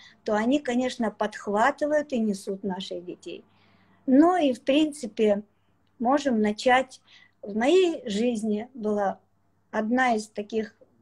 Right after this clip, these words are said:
я бы сказала, душещипающих историй, которые, я думаю, что они повлияют,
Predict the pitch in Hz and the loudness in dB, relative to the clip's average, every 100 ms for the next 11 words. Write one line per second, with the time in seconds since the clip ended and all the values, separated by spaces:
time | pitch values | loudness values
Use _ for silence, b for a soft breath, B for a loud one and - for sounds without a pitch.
0 | _ 202 220 226 214 - 214 214 202 226 | _ -2 0 0 -4 -6 -4 -2 -2 -4
1 | 262 277 - 277 - 240 202 190 190 196 | -4 -8 -6 -4 2 2 2 -4 -10 -12
2 | 208 330 330 302 226 208 240 233 220 208 | -8 -4 -4 -4 -10 -6 -6 -4 -4 -4
3 | 196 247 285 269 254 - 202 196 196 196 | -2 -2 -2 -2 -6 -6 -6 -4 -4 -4
4 | 190 180 180 185 190 190 | -8 -6 -6 -2 -2 -4